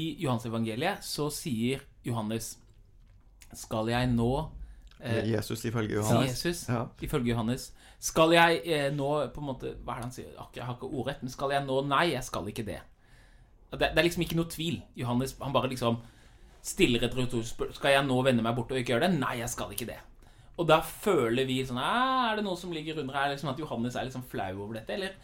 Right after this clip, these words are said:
Speaker 1: Fordi i Matteus evangeliet så, og Lukas evangeliet så er det jo, han, han svetter jo som blod, og han sier, "Din vilje, eh, eh,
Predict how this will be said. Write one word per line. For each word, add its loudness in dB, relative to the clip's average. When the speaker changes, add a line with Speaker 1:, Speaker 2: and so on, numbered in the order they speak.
Speaker 1:
Fordi 0
i -4
Matteus -2
evangeliet 0
så, -8
og -2
Lukas -8
evangeliet -6
så -14
er -12
det -12
jo, -14
han, -14
han -10
svetter -10
jo -8
som -8
blod, -4
og -10
han -10
sier, -12
"Din -4
vilje, -4
eh, -8
eh, -10